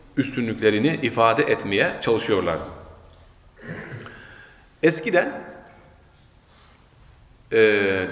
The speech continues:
din olmadığından, yani Arap toplumunda kendi kabilesinden bir insan, e, birileri tarafından tehdit edildiğinde o ka-, e,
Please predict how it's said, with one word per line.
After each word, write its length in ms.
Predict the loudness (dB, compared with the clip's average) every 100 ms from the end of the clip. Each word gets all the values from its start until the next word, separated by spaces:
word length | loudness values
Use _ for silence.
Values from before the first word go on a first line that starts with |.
| -10 -16 -20 -20 -10 -2
din 260 | -2 2
olmadığından, 720 | 2 4 2 0 -2 -2 -2
yani 380 | -2 -2 -2 -4 -8 -14 -20 -20 -8
Arap 280 | -2 -2 -2
toplumunda 720 | -4 -4 -8 -6 -2 -4 -4 -14 -18 -20 -20 -20 -20 -2
kendi 360 | 4 4 4 0
kabilesinden 800 | 2 4 2 2 -2 -6 -4 -2
bir 180 | -2 -2
insan, 360 | -6 -4 -6 -6 -12 -18 -20 -20 -20 -20 -20 -20 -12
e, 80 | -6 -4 -2 -2 -2 -4 -6 -10 -14 -18 -20 -18 -18 -20 -20 2
birileri 380 | 4 8 8 8
tarafından 580 | 6 6 4 2 0 2
tehdit 320 | -2 -2 0
edildiğinde 760 | 0 0 -2 -4 0 2 2 0 -12 -16 -20 -20 -20 -20 2 6
o 200 | 6 6
ka-, 440 | 0 0 -6 -2
e, 200 | 0 2